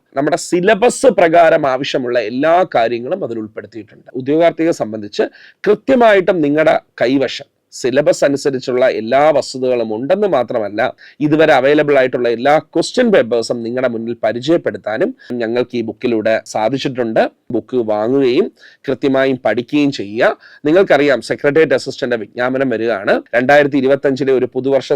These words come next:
സമ്മാനം പോലെ ഓരോ വിഷയത്തെ അടിസ്ഥാനപ്പെടുത്തിയുള്ള എല്ലാ ബുക്കുകളും ജനുവരി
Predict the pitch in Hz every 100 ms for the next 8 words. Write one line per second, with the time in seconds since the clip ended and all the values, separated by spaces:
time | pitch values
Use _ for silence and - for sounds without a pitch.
0 | - 110 120 127 139 117 104 208 - _
1 | 113 131 160 175 151 139 - 185 185 190
2 | 143 131 147 143 139 135 120 127 123 117
3 | 143 165 160 143 127 101 - _ _ 127
4 | 135 139 139